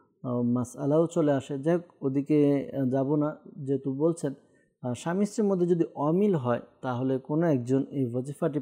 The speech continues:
পাঠ করবে। আশা করি আল্লাহ তাআলার দয়াতে নিজেদের মধ্যে, আহ, যে মনোমালিন্যতা রয়েছে তা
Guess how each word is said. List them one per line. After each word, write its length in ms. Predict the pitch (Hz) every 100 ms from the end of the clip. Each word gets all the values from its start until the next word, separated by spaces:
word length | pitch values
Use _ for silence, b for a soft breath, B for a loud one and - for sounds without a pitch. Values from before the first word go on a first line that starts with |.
| -
পাঠ 220 | 139 147
করবে। 320 | - 127 131 135 - b b -
আশা 240 | 135 160
করি 180 | 139 131
আল্লাহ 200 | 127 127
তাআলার 280 | 123 135 127
দয়াতে 320 | 160 175 135 - b b -
নিজেদের 380 | 147 143 170 165
মধ্যে, 460 | 151 135 123 131 -
আহ, 340 | 123 120 120
যে 300 | 117 131 - - 143
মনোমালিন্যতা 840 | 135 147 170 175 175 185 190 196
রয়েছে 320 | 165 135 -
তা 260 | 131 139